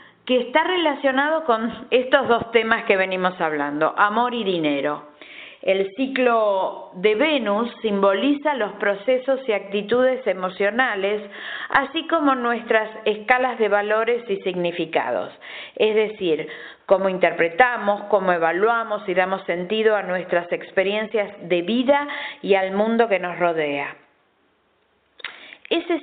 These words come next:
ciclo presenta una característica singular y fascinante. Eh, esta estrella de cinco puntas, este pentáculo, este símbolo pagano, está formado en el cielo,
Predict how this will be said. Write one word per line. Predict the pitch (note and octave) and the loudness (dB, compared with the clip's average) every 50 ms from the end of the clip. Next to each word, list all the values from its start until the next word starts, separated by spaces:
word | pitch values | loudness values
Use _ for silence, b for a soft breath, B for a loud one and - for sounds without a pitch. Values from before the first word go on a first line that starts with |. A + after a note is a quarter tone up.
| - - | -4 -4
ciclo | F4+ E4 - - G3+ F3 E3 E3 E3+ - - | -4 -4 -2 -2 0 2 2 0 0 -2 -2
presenta | G#3 G3+ G#3+ G#3 - C4+ C4+ C4 C4+ C#4+ C#4 | -2 -2 -2 0 0 0 0 0 0 0 0
una | B3+ A#3+ A3 | 0 0 0
característica | G#3 G3 F#3 F#3+ F#3 F#3 F#3+ G3+ G3+ A3+ G#3 - C4 A#3+ A#3 A3+ - - - | 0 -2 -2 -2 -6 -4 -6 -4 -4 -4 -2 -2 -2 0 0 -2 -2 0 -4
singular | G#3 F#3+ F#3+ F3+ F#3 F#3 F#3+ G3+ G#3+ G#3 G3+ G3+ G#3 G#3 G#3 B B B B B B B B B _ _ | -4 -2 0 2 2 2 4 2 2 0 0 -4 -8 -10 -14 B B B B B B B B B _ _
y | - A3 G#3+ | -4 -4 0
fascinante. | - - A3 - A3 - G3+ F#3+ F#3+ F#3 E3 D3+ D3 C#3+ D3 C#3+ C#3+ D3 C#3+ C#3+ C#3+ - - - _ _ _ _ _ _ _ B B B B B B B B B B B B _ _ | 2 2 2 2 0 -4 -2 0 0 0 0 -2 -4 -6 -6 -2 -2 -2 -2 -2 -8 -14 -18 -20 _ _ _ _ _ _ _ B B B B B B B B B B B B _ _
Eh, | - G3+ G3 G3 F#3+ G3 F3+ D#3+ - - - | 0 0 2 2 0 0 -2 -4 -6 -4 -2
esta | A3 C#4 C4 C4+ - D4 | -2 -2 0 2 0 0
estrella | - - - C#4+ D4 D4+ C#4+ - D4 C4+ A#3 | 2 2 2 2 2 2 -2 -2 -2 0 0
de | G#3 G3 G3+ - - | -2 -4 -6 -8 -8
cinco | B3+ A#3+ A#3+ B3 A#3+ B3 A#3+ A3+ A#3+ | -4 -4 -4 0 2 2 0 2 0
puntas, | - C#4+ C4+ A#3+ F#3+ F3+ F3 - F#3+ F3+ - | 0 0 0 0 -2 -2 0 0 0 0 0
este | G3 F3 - - G3+ F#3+ | -4 -6 0 0 -2 -2
pentáculo, | G3 - G3 F#3 F#3+ F#3+ F#3 F#3 C4 B3+ A#3 G#3 - - F#3 F3+ F3+ | 0 -2 -2 -2 -2 -6 0 0 0 0 0 -2 -4 -2 0 0 0
este | F3+ F3 F3+ G3 F#3+ F#3 - - | 0 -2 -2 -6 -6 -6 -6 -6
símbolo | C4 C4 C4 B3 A#3 A3 F#3+ F3+ F3 E3+ E3 E3 E3 - | -4 -2 0 0 0 2 2 2 2 2 -2 -2 0 -2
pagano, | F#3 F#3+ G3 G#3+ B3 C4+ B3+ G#3+ F#3 F3+ F3 F3 F3+ F#3+ A3 G#3+ B B B B B B B B B | -2 -2 0 0 -2 -2 -2 -4 -6 -6 -6 -4 -4 -4 -6 -8 B B B B B B B B B
está | B - C#4+ C#4+ C#4+ F#4+ G4 | B 0 0 4 2 2 2
formado | G4 G4 F#4+ D#4 C4 B3 A#3+ B3+ C4+ C#4+ D4 D#4 D4 C4 | 2 0 0 0 2 0 0 0 0 2 2 0 0 0
en | A#3+ A3 G#3 | 0 -2 -2
el | G3+ G3 G3 G3 G3+ G3+ - - | -2 0 0 -2 -2 -4 -10 -6
cielo, | D4+ D4+ D4+ C#4+ A3+ G3 F#3+ F#3 F#3 G3+ A#3+ C#4+ | -2 0 2 2 2 2 0 0 0 0 -2 -4